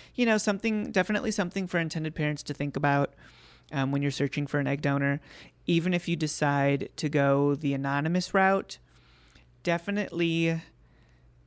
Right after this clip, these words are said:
ask your agency or fertility clinic if it's important to you, if that donor is going to consider doing another egg retrieval in the future for you if need be,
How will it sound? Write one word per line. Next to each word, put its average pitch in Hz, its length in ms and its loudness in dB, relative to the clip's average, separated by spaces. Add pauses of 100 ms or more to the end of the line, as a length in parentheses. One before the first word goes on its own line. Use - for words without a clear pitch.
(200)
ask 147 600 0 (100)
your 151 240 -2
agency 156 580 -2
or 151 140 0
fertility 151 680 -2
clinic 135 600 -10 (1080)
if 190 160 0
it's 226 120 -2
important 143 400 -4
to 135 100 -10
you, 113 260 -6 (200)
if 185 180 -2
that 185 280 0
donor 143 500 -4 (560)
is 151 160 -2
going 147 300 -2
to 143 80 -6
consider 139 440 -4
doing 131 280 -6
another 123 320 -8
egg 156 160 -2
retrieval 139 420 -4
in 135 80 -4
the 139 80 -6
future 135 400 -6
for - 160 -8
you 143 400 -2
if - 220 -12
need 135 320 -12
be, 147 340 -6